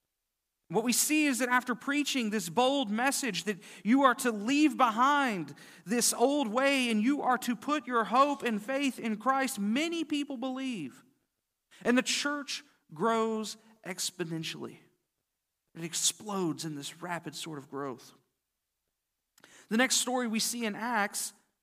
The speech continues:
immediately following this, is that Peter and John are going to the temple to preach.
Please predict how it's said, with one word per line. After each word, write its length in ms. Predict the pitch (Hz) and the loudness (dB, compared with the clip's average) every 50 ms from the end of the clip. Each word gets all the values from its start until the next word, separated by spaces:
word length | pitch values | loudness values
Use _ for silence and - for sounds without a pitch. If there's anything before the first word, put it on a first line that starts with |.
| _ _ _ _ _ _ _ _ - | _ _ _ _ _ _ _ _ -2
immediately 580 | 170 190 220 269 277 285 277 254 226 247 233 | 0 2 4 4 4 4 2 0 0 -2 -2
following 540 | - - 233 233 233 226 208 190 175 160 156 | -2 2 4 4 4 4 4 2 0 0 -2
this, 280 | 151 147 151 160 - - | -2 -2 -2 -4 -4 -2
is 400 | - 180 180 180 170 160 - - - - 156 | 0 0 0 0 -2 -4 -8 -10 -14 -16 -10
that 220 | 160 185 175 180 - | -8 -8 -8 -6 -4
Peter 300 | - 240 247 247 240 214 | -4 -2 0 0 0 0
and 160 | 190 175 160 | -2 -2 -2
John 340 | 156 202 196 196 185 170 160 | 0 0 2 2 2 2 2
are 100 | 156 147 | 0 -2
going 300 | 143 175 180 175 170 160 | -2 -4 -4 -4 -4 -6
to 120 | - 165 | -8 -10
the 80 | 147 143 | -12 -12
temple 380 | 139 - 175 165 156 156 139 127 | -10 -8 -8 -8 -6 -8 -8 -10
to 80 | 127 | -10
preach. 560 | - - 147 147 139 120 - - - - - | -12 -12 -12 -10 -10 -12 -12 -12 -12 -12 -14